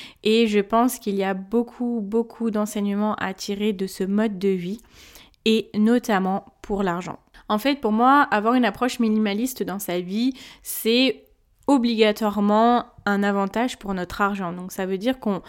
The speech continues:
le minimalisme, c'est quoi ? C'est qu'on vient à faire un tri, un énorme tri dans notre vie et qu'on essaie de se satisfaire de peu. Du coup, on a beaucoup moins de, d'entrées d'informations, on a beaucoup moins de,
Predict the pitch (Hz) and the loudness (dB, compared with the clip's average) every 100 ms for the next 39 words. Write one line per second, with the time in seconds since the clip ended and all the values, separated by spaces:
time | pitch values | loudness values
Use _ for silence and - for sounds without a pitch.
0 | - - - 220 233 233 233 226 254 277 | -16 -18 -2 4 6 6 6 4 0 -2
1 | 233 214 202 196 262 294 285 208 202 190 | -2 -2 -2 0 2 2 0 -4 -4 -4
2 | 196 254 - 190 - 220 180 180 - - | 0 0 0 -2 -4 -4 -4 -6 -12 -4
3 | 277 262 202 196 202 226 233 196 - 247 | 2 2 0 -4 -2 0 0 -2 -6 -4
4 | 208 185 170 - 196 180 214 302 - - | -4 -4 -8 -8 -8 -4 0 -2 -4 -20
5 | - - 220 - 226 226 226 254 208 - | -4 0 0 0 2 2 0 0 0 -2
6 | 196 214 208 214 - 214 196 190 170 160 | -4 -4 -4 -6 -2 -2 -2 -6 -8 -12
7 | - 220 262 302 - - - 190 202 - | -6 0 0 0 -6 -18 -8 -8 -6 -2
8 | 233 202 175 175 190 294 311 - 262 233 | 0 0 -2 -4 -2 0 0 0 0 2
9 | 247 254 254 226 190 175 214 247 240 - | 2 2 2 2 -2 -4 0 0 -2 -2
10 | 247 226 220 220 214 196 - 196 196 185 | -2 -2 0 0 2 -2 -4 -8 -6 -8
11 | 185 220 - 226 214 226 214 196 | -6 -6 -4 -2 0 0 0 0